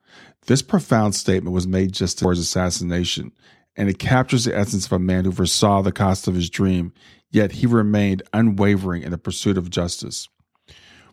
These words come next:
When we speak of America's foundings, date like sixteen nineteen and seventeen seventy-six often dominate our discussion.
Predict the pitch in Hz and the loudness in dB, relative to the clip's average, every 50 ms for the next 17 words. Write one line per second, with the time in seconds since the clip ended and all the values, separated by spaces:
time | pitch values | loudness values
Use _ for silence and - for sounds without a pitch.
0 | _ _ - 101 101 107 123 156 160 - - - 160 147 147 139 120 113 110 110 | _ _ 0 0 4 4 4 4 2 0 0 0 0 2 2 2 2 4 4 4
1 | 107 - 104 90 - - 104 98 98 95 90 90 87 87 85 - - 107 98 113 | 2 2 0 -2 0 0 2 2 2 2 0 -2 -4 -4 -6 -2 0 2 2 2
2 | 107 - 95 92 92 92 - - - - - 113 - - - - 120 107 107 104 | 0 0 0 0 0 0 -4 -8 -6 -2 -2 -2 -2 -2 0 2 2 4 4 4
3 | 101 101 95 - - 107 98 98 95 95 92 90 90 85 - - 107 98 98 90 | 2 2 0 0 0 2 2 4 2 2 0 0 -2 -4 0 0 2 2 2 0
4 | 107 101 92 - - 95 92 95 92 87 - - 95 92 - - - - _ - | 0 0 0 2 0 0 2 2 0 0 0 0 0 0 -2 -6 -12 -14 _ -20
5 | - - - _ _ 98 101 104 - - 101 92 101 95 92 92 95 95 92 90 | -20 -20 -20 _ _ 0 0 0 2 0 0 2 2 2 2 2 2 2 2 2
6 | 90 90 90 92 82 - - - 95 92 90 - - - 76 71 - | 0 -2 -2 -4 -6 -6 -2 0 0 0 0 0 -2 -6 -6 -8 -12